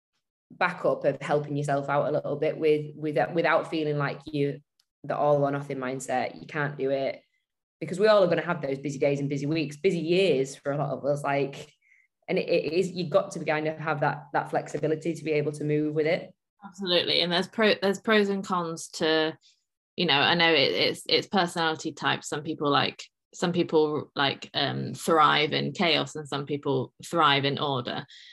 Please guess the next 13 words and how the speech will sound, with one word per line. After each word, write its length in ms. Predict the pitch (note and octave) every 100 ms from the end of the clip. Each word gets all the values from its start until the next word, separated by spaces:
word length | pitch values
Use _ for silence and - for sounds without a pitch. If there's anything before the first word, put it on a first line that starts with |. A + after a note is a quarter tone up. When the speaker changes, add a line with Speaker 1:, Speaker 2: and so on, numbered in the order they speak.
| - _ C#3+
Speaker 2:
And 380 | D3+ D3+ C3 - _ _ _ _ - -
I 240 | F3 F3+
personally, 1120 | F3+ - D#3+ D#3 - D#3 D3+ D3 C#3+ C#3+ - _ _ _ _ -
I'd 180 | F#3 F3+
say 140 | G3+
I'd 220 | G3 F3
more 480 | E3+ D3+ D#3 E3 E3+ -
go 180 | - E3
towards 380 | E3 E3+ D#3+ E3
the 160 | E3+ -
order 260 | D#3+ E3+
side, 480 | F3 F3 D#3+ F#3 G3+
but 220 | D3+ C3